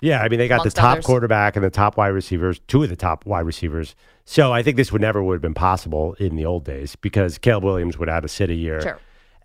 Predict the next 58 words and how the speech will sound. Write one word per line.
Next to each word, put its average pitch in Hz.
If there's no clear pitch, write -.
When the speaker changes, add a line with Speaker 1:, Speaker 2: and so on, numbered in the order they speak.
Speaker 1:
And 202
I 185
understand, 143
like, 101
T 185
C 135
U, 117
I 95
think, 82
is 78
a 80
much 90
bigger 78
miracle. 80
I 104
mean, 123
U 143
S 123
C 123
was 98
a 73
top 90
ten 78
team 82
to 78
start 82
the 82
season, 80
so 98
we 98
expected 123
them 92
to 87
be 82
good. 92
The 147
other 190
thing 107
I, 107
I 117
do 131
think, 98
and 95
I 98
know, 107
I -
think 160
there's 180
some 147
questions 135
about 110
the -
Pac-twelve. 101
I, 113
I -
don't 127
know 110
that, 92